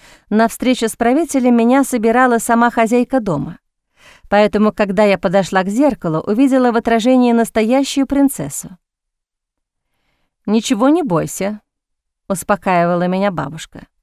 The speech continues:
«Правитель строгий, но справедливый. А к женщинам всегда относился с снисхождением.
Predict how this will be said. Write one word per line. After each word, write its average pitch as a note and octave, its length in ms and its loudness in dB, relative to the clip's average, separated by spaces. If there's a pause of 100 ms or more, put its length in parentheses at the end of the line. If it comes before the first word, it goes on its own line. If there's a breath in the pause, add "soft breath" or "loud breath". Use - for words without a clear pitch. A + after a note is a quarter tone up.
(460)
«Правитель F#3 480 -2
строгий, F3 680 -6 (140)
но G3+ 200 -2
справедливый. E3+ 800 -6 (520)
А G3 120 2
к E3 60 -6
женщинам F3+ 540 -2
всегда E3+ 480 -2
относился F#3 560 -4
с G3 60 -8
снисхождением. G3+ 1000 -4